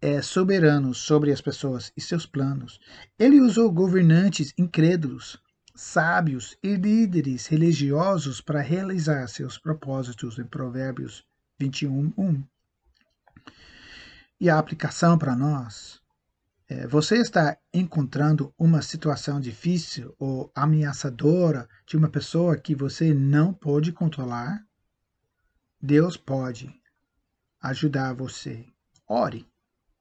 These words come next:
Agora, o terceiro ponto é que nosso poderoso Deus salva através de meios sobrenaturais. Em Mateus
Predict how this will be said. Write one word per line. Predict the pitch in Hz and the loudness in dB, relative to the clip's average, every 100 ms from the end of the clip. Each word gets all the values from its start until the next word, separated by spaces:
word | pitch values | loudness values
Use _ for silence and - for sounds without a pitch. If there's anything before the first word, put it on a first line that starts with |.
| _ _ _ _ _ _ _ _ _ _ _ _ 165 | _ _ _ _ _ _ _ _ _ _ _ _ 2
Agora, | 151 156 151 | 6 6 6
o | - | 4
terceiro | 139 - 165 139 | -2 4 6 6
ponto | 107 165 165 143 | 4 6 6 4
é | 139 131 | 0 0
que | - 151 147 - | 2 4 4 2
nosso | 151 165 226 247 147 | 4 6 6 4 0
poderoso | - 165 151 147 156 131 | 4 6 6 8 8 6
Deus | 120 147 185 147 - - | 4 4 6 4 0 -10
salva | - - - 156 165 180 185 - | -12 -8 -2 2 4 4 2 0
através | 156 151 139 131 135 143 147 139 | 0 0 0 2 6 6 6 2
de | 131 | -2
meios | 127 131 135 143 - - - | 0 2 2 2 0 -10 -14
sobrenaturais. | - 185 185 196 185 175 190 170 160 131 117 - - - _ _ _ _ | 0 4 4 4 0 0 0 2 0 -2 -8 -16 -18 -20 _ _ _ _
Em | 160 | 4
Mateus | 160 160 160 175 170 135 - - | 6 6 2 2 2 0 -6 -14